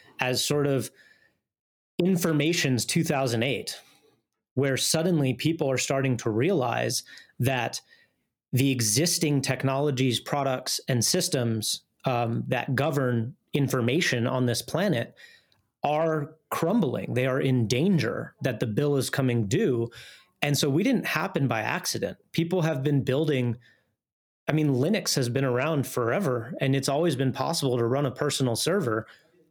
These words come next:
It's always been really hard, but nobody even saw the reason to do it because they could just use somebody else's server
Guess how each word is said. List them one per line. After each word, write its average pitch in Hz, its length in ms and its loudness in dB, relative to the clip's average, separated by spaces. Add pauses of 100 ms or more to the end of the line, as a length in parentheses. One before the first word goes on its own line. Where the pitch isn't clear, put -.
(140)
It's - 100 0
always 139 220 2
been 131 160 2
really 123 240 2
hard, 165 480 0 (560)
but 185 160 0
nobody 226 240 2
even 208 160 2
saw 208 240 0
the 180 80 2
reason 175 320 4
to 143 100 2
do 254 200 2
it - 160 -4
because 139 420 0 (340)
they 139 140 0
could 143 140 0
just 139 240 0
use 139 200 2
somebody 139 260 2
else's 214 360 0
server 101 420 -4